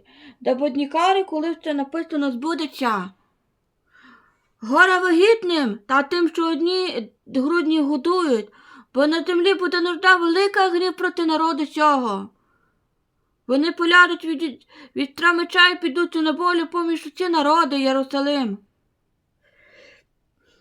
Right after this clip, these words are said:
Топтатимуть погано, поки не скінчать час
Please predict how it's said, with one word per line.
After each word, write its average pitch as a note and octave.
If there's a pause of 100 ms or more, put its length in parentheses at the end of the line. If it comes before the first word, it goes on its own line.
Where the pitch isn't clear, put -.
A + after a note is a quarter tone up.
(1200)
Топтатимуть D4+
погано, E4
поки F4
не E4+
скінчать F4+
час F4+